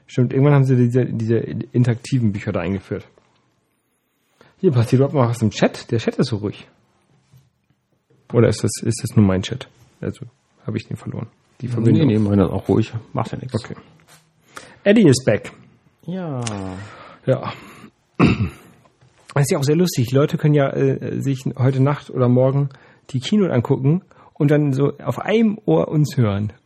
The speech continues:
Speaker 2: Das wäre ja witzig.
Speaker 1: Ja. Und dann sehen Sie, wie viel Verzögerung zwischen der Keynote und dem, dem, dem Live-Ticker hier ist. iCloud Built-in, Dramatic Simplified. Ab Oktober gibt es das neue iTunes.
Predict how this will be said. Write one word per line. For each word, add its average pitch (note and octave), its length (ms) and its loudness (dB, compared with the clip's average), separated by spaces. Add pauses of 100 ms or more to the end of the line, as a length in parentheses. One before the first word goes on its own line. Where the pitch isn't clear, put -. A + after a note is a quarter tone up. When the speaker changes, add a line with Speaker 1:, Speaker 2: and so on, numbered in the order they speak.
(360)
Speaker 2:
Das B2 120 -10 (100)
wäre E3 160 -2
ja D3+ 180 0
witzig. - 520 -12 (760)
Speaker 1:
Ja. A2+ 240 0 (1400)
Und C3+ 80 -2
dann C3 160 2
sehen D#3+ 160 2
Sie, D3+ 100 0
wie C#3+ 60 4
viel C3 80 0 (140)
Verzögerung B2 440 0
zwischen A#2+ 280 -4
der A#2 100 -2
Keynote C#3 460 -2
und A#2+ 200 -4
dem, A2 220 -2 (460)
dem, A#2+ 340 -4
dem G#2+ 340 -6 (300)
Live-Ticker C3 440 0
hier G#2+ 180 -6
ist. - 200 -18
iCloud D3 420 -2
Built-in, C#3 500 0 (340)
Dramatic C3 480 0
Simplified. C3+ 800 -4 (520)
Ab E3+ 180 -2
Oktober E3 420 0
gibt A2+ 180 -4
es A2 120 -2
das A2+ 120 -2
neue A#2 240 2
iTunes. F3 380 0